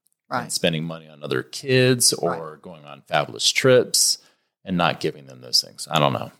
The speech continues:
Speaker 1: And, well, I, I've seen a few cases like that, too.
Speaker 2: And they feel that way?
Speaker 1: And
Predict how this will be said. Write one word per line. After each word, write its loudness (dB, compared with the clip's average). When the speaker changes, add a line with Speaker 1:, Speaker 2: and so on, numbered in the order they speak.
Speaker 1:
And, 0
well, 2
I, 2
I've -2
seen 4
a 2
few -4
cases 2
like -2
that, -8
too. -2
Speaker 2:
And -10
they -8
feel 2
that 2
way? -8
Speaker 1:
And 2